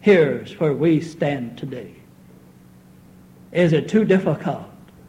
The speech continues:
for anyone caught up in the Spirit of God to see that where we stand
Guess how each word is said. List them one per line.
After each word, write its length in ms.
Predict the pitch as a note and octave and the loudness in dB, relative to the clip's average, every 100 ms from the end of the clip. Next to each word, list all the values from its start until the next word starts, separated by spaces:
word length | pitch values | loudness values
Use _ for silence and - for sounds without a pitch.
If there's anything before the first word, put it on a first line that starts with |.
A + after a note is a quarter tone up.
| - | -4
for 240 | D#3+ D#3 - | -2 0 0
anyone 800 | G3+ F#3+ C#3+ B2 B2+ G#2+ G2 - | 2 2 2 0 -6 -8 -16 -12
caught 220 | - F#3 | 2 4
up 180 | F#3 F3+ | 4 2
in 100 | D3+ | 0
the 100 | C3 | -2
Spirit 340 | - F3+ F3 | -2 2 2
of 140 | D#3 C3+ | 2 2
God 440 | D#3+ C3 G#2+ - | 2 2 -4 -12
to 100 | - | -12
see 480 | - - G#3 - - - - - - - - | -8 -2 -2 -4 -10 -18 -20 -20 -20 -20 -12
that 500 | C#3 D#3 D#3 D3+ - | -2 2 2 0 -2
where 160 | F#3+ F3+ | 0 2
we 200 | D3 C3+ | 0 -2
stand 720 | - F#3 D3 A#2+ B2+ B2 | -2 0 0 -2 -6 -6